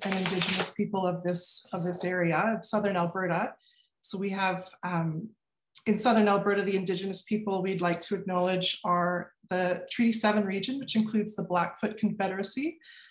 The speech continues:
comprised of the Siksika, Piikani, and Kainai First Nations, the Tsuut'ina First Nation, and the Stoney Nakoda, which include the Chiniki, Bearspaw, and the Wesley First Nations, as well as the Métis Nation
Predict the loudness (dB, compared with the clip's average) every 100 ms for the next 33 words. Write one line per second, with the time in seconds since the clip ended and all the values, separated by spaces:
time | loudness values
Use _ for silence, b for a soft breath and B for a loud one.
0 | B _ 2 4 4 4 0 0 -2 -4
1 | -2 0 4 4 4 2 -4 0 0 0
2 | -4 -6 -8 -2 0 2 2 0 -2 -2
3 | 0 0 2 0 -2 -6 -12 B B B
4 | -6 -2 0 2 6 8 8 4 0 0
5 | -2 -2 -2 -4 -4 -4 -4 -2 0 2
6 | 2 -2 -4 -4 -4 -6 -6 -6 -4 -2
7 | -2 -2 0 0 0 -2 0 2 2 0
8 | -2 -2 0 0 0 0 -2 -4 -6 -8
9 | -6 -4 -2 0 0 0 -2 -2 -4 B
10 | B B B -2 2 2 2 0 0 0
11 | 0 -2 -2 0 0 -2 -4 -4